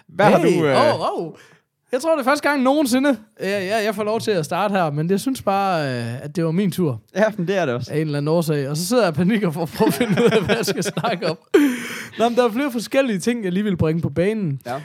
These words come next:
Speaker 2: Jeg synes faktisk, jeg vil starte med noget, øh, med en anden podcast. Det har vi jo snakket om sådan lidt on and off. Det er jo ikke så tit, øh, vi kommer ind på det her. Og det sjove er egentlig, at den her har jeg nævnt før, men jeg, der er bare sket så meget med den, at
Speaker 1: Okay.
Speaker 2: jeg er nødt til at bringe den op igen.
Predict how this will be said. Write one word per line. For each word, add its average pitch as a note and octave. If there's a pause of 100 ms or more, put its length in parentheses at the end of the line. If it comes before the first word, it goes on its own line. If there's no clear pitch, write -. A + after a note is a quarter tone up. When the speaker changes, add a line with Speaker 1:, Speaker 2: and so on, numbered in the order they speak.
Speaker 2:
Jeg F#3+
synes A#3
faktisk, A3
jeg F3+
vil F3
starte G#3+
med G3+
noget, F3
øh, C#3
med D#3+
en F3
anden A3+
podcast. F#3
Det A3+
har A#3+
vi G#3
jo F#3
snakket G#3+
om G3
sådan F#3+
lidt B3+
on A3
and F#3+
off. G3
Det -
er G#3
jo A3
ikke A3+
så A#3
tit, -
øh, C#3
vi D#3+
kommer F3
ind A3
på F#3+
det G3+
her. D3+ (420)
Og E3+
det F3+
sjove A#3
er G3+
egentlig, G3
at C#3+
den A3
her G3+
har G3
jeg F3+
nævnt F3+
før, D#3
men E3+
jeg, F3+ (140)
der C4
er -
bare G3+
sket B3
så F#3+
meget F#3
med G3
den, C3 (120)
at D#3
Speaker 1:
Okay. D3
Speaker 2:
jeg D3+
er D3+
nødt F3+
til -
at C#3+
bringe C#3+
den -
op F3
igen. C#3